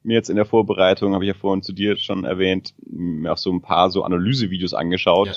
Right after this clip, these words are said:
Speaker 1: Da, weil ich, weil ich auch gar nicht wusste, dass du so uneingeweiht bist, dachte ich, dass ich wenigstens ein bisschen was weiß. Guck ich, normalerweise gucke ich so Analysevideos nicht so gerne an, aber ich dachte jetzt auf
Speaker 2: Mhm.
Speaker 1: Vorbereitung, äh, dass ich ein bisschen mehr Informationen hab als jetzt nur das, was im Trailer ist, weil ich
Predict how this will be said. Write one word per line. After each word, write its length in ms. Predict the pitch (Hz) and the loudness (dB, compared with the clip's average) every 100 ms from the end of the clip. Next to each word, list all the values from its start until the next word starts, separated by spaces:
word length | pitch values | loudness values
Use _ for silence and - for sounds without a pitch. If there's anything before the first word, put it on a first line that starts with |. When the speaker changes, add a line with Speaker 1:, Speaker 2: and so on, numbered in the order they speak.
| - | -4
Speaker 1:
Da, 140 | 87 | 0
weil 140 | 98 | 2
ich, 200 | 98 - _ _ - | 2 -4 _ _ -4
weil 140 | 95 | 0
ich 120 | 104 | 2
auch 140 | 110 - | 2 2
gar 120 | 110 | 2
nicht 120 | 104 | 2
wusste, 260 | 110 175 123 | 2 0 0
dass 140 | 104 | -2
du 120 | - | -2
so 160 | 98 107 | -2 0
uneingeweiht 760 | 104 165 95 95 90 82 87 - | 2 2 2 0 0 2 0 2
bist, 240 | 113 - | -2 0
dachte 180 | 98 101 | -4 -4
ich, 220 | 95 90 | -8 -10
dass 240 | 92 95 | -8 -8
ich 80 | - | -4
wenigstens 240 | 107 98 90 | -2 0 2
ein 40 | |
bisschen 280 | 151 - 101 | 2 2 0
was 160 | 95 | 0
weiß. 240 | 98 90 - | 2 0 2
Guck 140 | 120 | -2
ich, 80 | 107 101 - | -2 -8 -4
normalerweise 420 | 104 110 123 123 107 | 2 4 6 4 0
gucke 140 | 120 | -6
ich 80 | - | -2
so 80 | 107 | 0
Analysevideos 500 | 101 98 101 98 90 | 0 -2 -4 -4 -2
nicht 160 | 101 | -4
so 80 | 95 | -2
gerne 300 | 87 85 82 | 0 0 2
an, 120 | 82 | 0
aber 80 | 80 | 0
ich 60 | 82 | -4
dachte 160 | 95 | -2
jetzt 200 | 98 - | -2 -2
auf 80 | 60 | -10
Speaker 2:
Mhm. 60 | 92 | 0
Speaker 1:
Vorbereitung, 580 | 113 104 98 92 92 - - - - - | 0 4 2 2 -4 -10 -18 -20 -12 0
äh, 240 | 87 90 | 4 4
dass 180 | 87 - | 2 -6
ich 80 | 95 | -4
ein 80 | |
bisschen 280 | 92 107 101 | -2 2 2
mehr 200 | 98 104 | 4 2
Informationen 560 | 113 - 101 98 101 95 | 0 -2 -4 0 2 2
hab 140 | 98 | 0
als 160 | - - | -2 -6
jetzt 180 | 90 - | -8 -2
nur 480 | 110 120 113 113 117 - | 2 4 4 2 -2 -8
das, 160 | 104 | -6
was 160 | 104 101 | -4 -4
im 100 | 104 | -4
Trailer 380 | - 104 104 104 | 0 2 6 4
ist, 200 | 107 - | 2 -2
weil 180 | 87 87 | -2 -2
ich 140 | - | -6